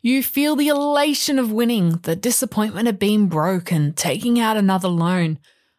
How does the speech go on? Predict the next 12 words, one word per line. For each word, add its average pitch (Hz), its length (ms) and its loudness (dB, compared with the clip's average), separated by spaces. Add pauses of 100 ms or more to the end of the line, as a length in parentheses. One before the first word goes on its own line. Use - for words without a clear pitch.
(120)
alongside 214 720 0
the 196 60 -4
frustration 185 720 -2
of 175 200 -2
continuously 190 920 2
paying 180 360 0
rent 165 340 0
and 190 180 0
tax - 320 -6
to 202 100 -2
someone 151 420 0
else, - 340 -2